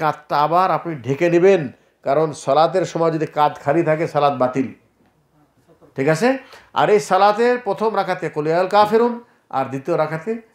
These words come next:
কুল হু আল্লাহু আহাদ। এটা পড়া সুন্নত। অন্য কোনো সূরা দিয়েও যদি কেউ পড়ে, তার সালাত হয়ে যাবে। সালাত পড়ে বসে ওখানে হাত তুলে মোনাজাত করার কোনো বিধান নেই। আল্লাহ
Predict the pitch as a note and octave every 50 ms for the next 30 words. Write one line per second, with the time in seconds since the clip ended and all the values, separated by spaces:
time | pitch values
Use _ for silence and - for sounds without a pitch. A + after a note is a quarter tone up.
0 | _ - - - - C3+ B2+ A#2 G#2+ B2 B2 A2+ A2+ A2 A2 G#2+ G#2+ - - -
1 | - - - E3+ F3 E3+ F#3 F#3+ G3 G3 G3 A3+ A3+ A#3 A#3+ A3+ - - - _
2 | - - C4 C4 B3 B3+ G#3 A#3+ A3+ G3+ - G3+ G#3 G#3 F#3+ G#3+ A3 G#3 G#3 F3+
3 | G3 F3 F#3 D3+ F3+ F3 F3 F3+ F3 - - _ _ _ _ - D3 C3+ C3 B2
4 | - - C#3 C3+ B2+ - B2+ A#2+ A#2+ A2 G#2+ G2 G2+ - _ _ - - _ -
5 | - - F#3 F#3 G#3 A3+ A3 A3 - - G#3+ A3 G#3+ G#3+ F#3 C#3 C#3 F#3+ G3 -
6 | A#3 A3+ A3 F#3+ G3+ G#3+ G3+ E3+ D#3+ F3+ F3+ - - G#3 F#3+ G3 F#3 F3 F3+ F#3
7 | F#3 F3+ F3+ - F3 F3 E3 D#3 E3 D#3 C#3 C#3+ C3+ C#3+ C#3 C3 B2+ C3+ B2 G#2
8 | - _ _ _ _ _ _ _ _ - - D#3+ F3+